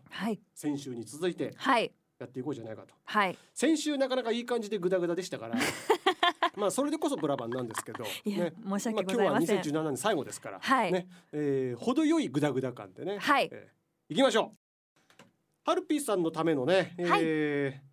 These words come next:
Speaker 2: 吹奏楽講座ということで、何か調べてきました？あなた。木管楽器とはみたいな。
Speaker 1: 木管はですね、
Speaker 2: はい。
Speaker 1: まあ、私がやっていた、まずクラリネット、
Speaker 2: うん。うん。
Speaker 1: バスクラリネッ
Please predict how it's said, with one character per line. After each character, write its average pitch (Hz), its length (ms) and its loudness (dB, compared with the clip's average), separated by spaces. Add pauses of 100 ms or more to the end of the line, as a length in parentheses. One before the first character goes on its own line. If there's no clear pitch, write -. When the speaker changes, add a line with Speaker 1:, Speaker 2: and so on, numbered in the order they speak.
Speaker 2:
吹 233 180 -6
奏 208 200 0
楽 - 180 -4
講 185 180 2
座 165 120 -2
と - 60 -4
い - 340 -12
う - 100 -20
こ - 160 -10
と 185 100 0
で、 170 160 0 (1200)
何 285 200 0
か 247 80 -2
調 254 180 0
べ 269 80 -4
て 277 100 -8
き - 100 -4
ま 226 120 0
し - 60 -6
た？ 131 120 -4
あ - 20 -6
な 117 120 -10
た。 104 200 -12 (500)
木 175 260 0
管 147 220 -2
楽 139 180 0
器 - 80 -16
と 202 140 2
は 135 140 4
み 120 80 -8
た 117 100 -8
い 117 40 -6
な。 104 220 -10 (720)
Speaker 1:
木 262 180 2 (120)
管 403 240 4
は 294 80 4
で 214 120 2
す 214 160 -8
ね、 196 320 0
Speaker 2:
は 165 140 0
い。 104 60 -8
Speaker 1:
ま 202 80 -2
あ、 196 40 0
私 208 520 -4
が 202 320 2 (640)
や 196 120 4
っ - 40 -4
て 190 180 -4
い 185 80 -2
た、 180 240 -2
ま 190 140 0
ず 190 160 2
ク 220 160 -2
ラ 226 100 6
リ 247 160 0
ネ 233 120 2
ッ 226 60 -4 (160)
ト、 156 220 -4
Speaker 2:
う 202 100 2
ん。 190 40 6
う - 80 6
ん。 - 140 -12 (460)
Speaker 1:
バ 185 140 4
ス - 160 -8
ク 269 140 0
ラ 269 160 4
リ 254 100 0
ネ 233 140 2
ッ 220 60 -8